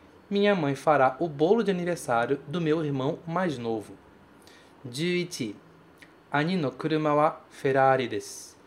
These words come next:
O carro do meu irmão mais velho é uma Ferrari. "Juni, mainichi chichi no shinbun o yomimasu." Todos os dias leio o jornal do meu pai. E com isso a gente finaliza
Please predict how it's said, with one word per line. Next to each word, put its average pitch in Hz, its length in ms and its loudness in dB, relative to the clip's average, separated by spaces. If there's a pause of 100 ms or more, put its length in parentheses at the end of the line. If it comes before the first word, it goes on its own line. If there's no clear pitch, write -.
(220)
O 202 80 -10
carro 139 320 4
do 147 100 0
meu 156 100 0
irmão 143 260 0
mais 139 200 0
velho 151 400 2
é 175 100 -2
uma 139 240 -4
Ferrari. 123 500 -2 (800)
"Juni, 165 540 -2 (560)
mainichi 185 680 0 (120)
chichi - 300 -10
no 151 120 2
shinbun 160 540 -4
o 202 180 2 (300)
yomimasu." 127 680 -6 (320)
Todos 135 340 0
os 180 140 -2
dias 180 360 -4 (260)
leio 143 420 2
o 170 80 -4
jornal 151 480 0 (180)
do 190 60 -4
meu 220 120 2
pai. 104 280 -4 (440)
E 151 60 -8
com 226 180 0
isso 156 220 0
a - 20 2
gente 160 240 -6
finaliza 175 920 2